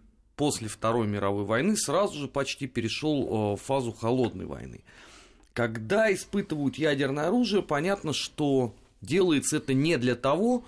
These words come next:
э, чтобы просто держать его где-то в ангаре. А его надо было применять. Тем более, что очень многие тогда, э, эксперты на Западе искренне полагали, что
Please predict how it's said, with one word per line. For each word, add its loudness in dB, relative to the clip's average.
э, 2
чтобы 0
просто 0
держать 2
его 2
где-то -2
в -2
ангаре. -2
А 0
его 2
надо 2
было 2
применять. -2
Тем 2
более, 4
что -2
очень 0
многие 0
тогда, 2
э, -2
эксперты -2
на 0
Западе 0
искренне -4
полагали, -2
что -4